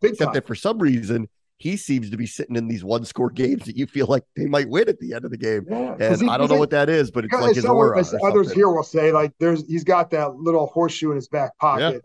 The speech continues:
Speaker 2: he
Speaker 1: And,
Speaker 2: does.
Speaker 1: and, and I think, I think that's, there's, he, he throws some balls up for grabs, like the one to Terry. It's like, "Shh, uh, where, it's Terry over there. I'm just gonna throw it." But I did wanna go back to that play for a reason, because we were talking to Terry about that after the game.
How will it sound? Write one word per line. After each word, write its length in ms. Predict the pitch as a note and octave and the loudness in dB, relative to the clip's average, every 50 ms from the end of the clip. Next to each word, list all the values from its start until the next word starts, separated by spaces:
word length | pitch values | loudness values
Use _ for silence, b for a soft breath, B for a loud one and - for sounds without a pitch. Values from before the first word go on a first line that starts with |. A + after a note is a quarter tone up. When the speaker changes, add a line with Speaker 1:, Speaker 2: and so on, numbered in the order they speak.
| _ | _
Speaker 2:
he 80 | - G2 | -10 -6
Speaker 1:
And, 120 | - D3 | -4 -2
Speaker 2:
does. 260 | D3+ D#3+ C3+ - - - | 0 -2 -2 -4 -6 -4
Speaker 1:
and, 120 | F#3+ F3+ F#3+ | -2 0 0
and 180 | F3+ E3+ F#3 | 2 2 2
I 100 | G3 F#3+ | 2 2
think, 220 | F#3+ - G#3+ G3+ - - | 2 2 0 0 0 -2
I 100 | B3 A3+ | -2 -2
think 300 | - - - G3+ G#3+ - | -4 -4 -4 -4 0 0
that's, 200 | F#3+ F#3 F#3 - _ _ _ _ _ - | 0 -2 -2 -6 _ _ _ _ _ -6
there's, 200 | C#4+ D4 - - | -6 -6 -6 -8
he, 200 | D3+ D3+ A#3 C#4 - _ _ _ _ _ | -6 -6 -6 -6 -6 _ _ _ _ _
he 120 | D3+ G3 | -8 -6
throws 280 | F#3 F3+ A3 A3+ A3 - | 0 2 2 2 2 0
some 120 | G#3 F3 | -2 0
balls 300 | D#3 F#3 G3+ G#3+ G#3 G#3+ | 2 4 4 4 4 2
up 100 | G#3+ G#3 | 0 0
for 60 | - F3 | -2 -2
grabs, 320 | D3 G3 A3 A#3 B3 A#3+ | 0 0 2 2 2 2
like 180 | F#3+ F#3 E3 - | 2 0 2 2
the 60 | F3+ | 0
one 160 | F3+ G3+ G#3+ | 0 0 0
to 60 | F#3+ E3+ | -2 -2
Terry. 200 | - A3 A3+ A3 | -2 0 0 0
It's 100 | F3+ - | 0 0
like, 160 | E3+ D#3+ D#3 | -2 -2 -4
"Shh, 180 | - - - - _ _ _ _ _ _ - | -6 -12 -18 -20 _ _ _ _ _ _ -6
uh, 200 | D3+ F3+ A3 - - _ | -4 -4 -4 -4 -6 _
where, 240 | D3+ E3+ G3+ E3+ D3 C#3 - - _ | -2 -2 -2 -2 -4 -12 -16 -20 _
it's 120 | - - | -20 -10
Terry 280 | - - G3 A3+ A3+ A3+ | 0 2 4 4 6 4
over 140 | A#3 A3+ A3 | 4 4 4
there. 160 | A3 A#3 G#3 | 2 2 2
I'm 100 | D3+ D#3+ | 2 0
just 160 | E3+ D#3+ - | -2 -4 -4
gonna 120 | F#3+ E3+ - | -4 -2 0
throw 160 | G3+ A3 F3 | 0 0 0
it." 60 | - - _ _ _ _ | -2 -6 _ _ _ _
But 100 | - D#3+ | -4 -4
I 80 | D#3 D#3+ | -2 0
did 180 | E3 C4 C4+ | -2 -2 0
wanna 180 | B3+ A#3+ A3+ G#3 | 0 0 0 0
go 80 | G3 | 0
back 220 | F3+ F3+ F3 E3 E3+ | 0 0 -2 -2 -2
to 80 | - | -4
that 180 | D#3 D#3+ D3+ - | -4 -4 -4 -4
play 200 | - D#3+ D#3 C#3 | -4 -4 -4 -4
for 160 | - - C#3+ | -4 -6 -6
a 40 | C#3 | -4
reason, 320 | C#3+ D3+ C#3+ A#2+ A2+ G#2 - _ _ _ _ _ _ | -4 -6 -8 -10 -12 -16 -20 _ _ _ _ _ _
because 360 | - D3 C#3+ F3+ F3+ E3+ D3 | -8 0 4 4 4 4 6
we 80 | D3+ F3 | 4 4
were 80 | E3+ E3 | 4 4
talking 340 | - G3+ G#3 G#3+ A3 G3+ E3+ | 2 2 2 2 0 -2 -4
to 60 | D3 | -6
Terry 300 | - - F3 F3 E3+ E3+ | -4 0 2 2 2 2
about 300 | D#3+ D3 D#3 D3+ D3 C#3+ | 2 2 0 0 0 0
that 180 | D3 C#3+ C#3 C#3+ | -2 -4 -2 0
after 300 | C#3+ D3+ D#3 D#3 - G3 | 0 0 -2 -2 -2 -2
the 80 | F#3+ | -2
game. 360 | F3+ D#3+ C#3+ C#3 C#3+ C#3+ C3 | -2 -2 -2 -2 -4 -6 -8